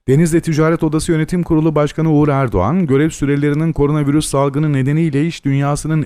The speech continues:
en zor zamanlarından birine denk geldiğini, ancak her türlü zorluğa rağmen yılmadıklarını ve var güçleriyle çalıştıklarını söyledi.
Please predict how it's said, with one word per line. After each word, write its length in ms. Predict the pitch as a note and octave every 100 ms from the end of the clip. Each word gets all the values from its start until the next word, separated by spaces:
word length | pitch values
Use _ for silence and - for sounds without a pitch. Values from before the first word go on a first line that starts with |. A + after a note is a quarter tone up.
| -
en 160 | E3+
zor 220 | F3+ D#3+ D3+
zamanlarından 840 | C#3 C#3+ C#3+ C#3+ C#3 D3 D#3 C3+
birine 320 | B2 E3 E3+
denk 200 | B2 F#2+
geldiğini, 680 | E2 D#2 C#2+ D2+ D#2 C#3 G3 - _ _
ancak 380 | G#2 A2+ G#2 -
her 240 | G2 D3
türlü 340 | G3 E3+ C#3 C3+
zorluğa 600 | A2 A#2 A2+ G#2+ A2+ D3+
rağmen 500 | F#2 C#2+ D2 A2+ F3+ - _ _ _
yılmadıklarını 1040 | D3+ F#3+ E3 G#2+ - E2 D#2+ G#2+ E3 B2
ve 240 | A2+ D3 - C2+
var 200 | A#2 E3+
güçleriyle 600 | C3 A#2+ - F2 E2 C#3+
çalıştıklarını 720 | E3 D3+ D#3+ - - D3 D3
söyledi. 520 | - D2 C2+ C#2+ D2+